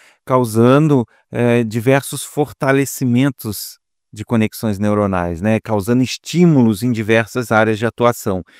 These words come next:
E pra isso, ah, a gente tem que variar.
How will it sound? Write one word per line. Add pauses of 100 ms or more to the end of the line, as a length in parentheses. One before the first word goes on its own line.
(160)
E
pra
isso, (340)
ah, (600)
a
gente (440)
tem
que
variar.